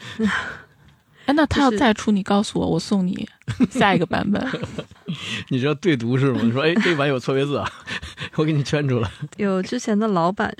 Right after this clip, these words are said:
Speaker 3: 百花出版社的那个版本，嗯，然后有台版，还有最近出的理想国出的最新版。理想国的这个版本，从阅读体验上来说确实不错，因为它用的是轻型纸，呃，所以拿在手里面很轻。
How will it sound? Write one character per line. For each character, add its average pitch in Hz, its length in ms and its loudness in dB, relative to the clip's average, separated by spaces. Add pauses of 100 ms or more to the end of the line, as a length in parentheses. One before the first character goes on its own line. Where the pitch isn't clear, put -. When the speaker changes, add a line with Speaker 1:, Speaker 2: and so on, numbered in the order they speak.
(100)
Speaker 3:
百 - 140 -4
花 226 180 0
出 - 160 -6
版 196 180 -6
社 160 220 -8
的 - 80 -10
那 180 140 -10
个 165 80 -10
版 - 300 -14
本， - 140 -14 (600)
嗯， 202 120 -6
然 196 120 -2
后 214 140 0
有 180 160 -2
台 190 280 -6
版， 202 240 -4 (240)
还 202 160 -4
有 214 180 0
最 269 240 -8
近 240 320 -2
出 180 300 -4
的 175 160 -4
理 190 160 -4
想 190 300 -6
国 - 260 -6
出 - 220 -10
的 - 220 -10
最 - 140 -10
新 196 260 -4
版。 - 140 -8 (540)
理 - 80 -6
想 277 220 -2
国 196 180 -2
的 277 80 -2
这 302 140 -6
个 214 80 -2
版 196 200 -2
本， 202 320 -4 (380)
从 226 180 -4
阅 269 120 -2
读 254 120 -10
体 - 160 -12
验 220 160 -4
上 208 160 -4
来 - 160 -6
说 196 160 -6
确 220 140 -8
实 214 140 -10
不 202 120 -14
错， - 240 -6
因 208 80 0
为 220 60 2
它 240 140 0
用 240 160 0
的 208 60 2
是 208 100 0
轻 269 220 -6
型 214 220 -2
纸， - 160 -10 (840)
呃， 196 100 -6
所 220 140 0
以 - 20 2
拿 233 100 2
在 262 120 2
手 214 180 -2
里 220 100 0
面 185 140 2
很 202 160 0
轻。 - 360 -8